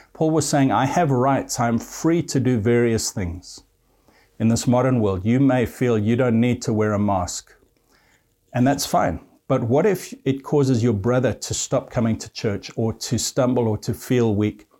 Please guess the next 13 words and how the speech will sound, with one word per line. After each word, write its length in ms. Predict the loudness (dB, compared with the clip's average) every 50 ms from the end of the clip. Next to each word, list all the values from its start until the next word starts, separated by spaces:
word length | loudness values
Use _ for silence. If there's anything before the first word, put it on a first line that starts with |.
| _ _
You 100 | -6 -4 -4
see 220 | 0 0 0 2
how 180 | 2 2 2 2
the 100 | 2 2
law 220 | 2 2 2 2
of 100 | 2 2
love 640 | 2 2 2 2 2 2 2 0 -2 -4 -8 -16 _ _ _ _ _ _ _ _ _ _ -8
allows 500 | -4 -2 0 2 2 2 2 2 2 2
us 200 | 0 0 -2 -4
to, 380 | -6 -2 0 0 0 0 -2 -6 -12 _ -10
to 340 | -4 -2 0 0 0 -2 -6 -8 -16 -20 _ _ 0
do 220 | 2 2 2 0
things 680 | 0 0 0 0 0 2 0 0 -2 -4 -6 -10 -12